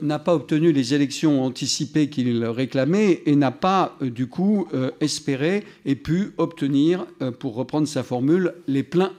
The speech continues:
pouvoirs. Après, euh, quatorze mois, euh, d'un gouvernement, euh, Ligue Mouvement cinq étoiles, l'Italie a désormais un autre gouvernement, euh, Mouvement cinq étoiles Parti démocrate, un parti, euh, de centre-gauche,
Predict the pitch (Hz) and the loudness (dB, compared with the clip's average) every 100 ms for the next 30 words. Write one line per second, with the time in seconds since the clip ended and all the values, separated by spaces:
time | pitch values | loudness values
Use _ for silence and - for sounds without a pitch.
0 | - 156 120 117 - - _ _ - - | -8 -6 -4 -4 -8 -20 _ _ -20 -20
1 | - - _ 143 - 196 180 139 143 185 | -20 -20 _ -8 -2 2 2 0 -2 -2
2 | 175 185 139 143 160 165 131 117 - 123 | 0 0 0 0 2 4 2 -2 -6 -2
3 | 147 135 135 139 131 143 147 147 131 120 | 0 2 2 0 2 2 4 2 2 0
4 | 131 165 123 135 127 139 135 131 135 123 | 0 -2 0 0 2 0 0 -4 -4 -2
5 | 165 214 208 - - 151 147 160 156 170 | 0 2 0 -2 -4 -2 0 0 2 2
6 | 120 143 139 147 147 147 127 - - 127 | 2 0 0 2 2 0 -2 -8 -8 -2
7 | 139 202 196 - 127 123 123 117 131 185 | 2 2 2 -2 -4 -4 -4 -2 0 0
8 | 269 - - _ 117 123 156 135 151 147 | 0 -4 -20 _ -4 0 0 2 0 0
9 | 113 - 143 120 135 147 139 127 - 160 | -4 -6 -4 -4 -6 -2 -2 -2 -6 -8
10 | - - 147 131 127 120 208 254 - 117 | -6 -6 -4 -2 -4 -4 -4 -6 -6 -10
11 | - 113 - 147 131 117 113 113 117 135 | -10 -14 -10 -6 -6 -6 -8 -8 -6 -4
12 | 127 143 143 196 240 - | -4 -4 -2 0 -2 -6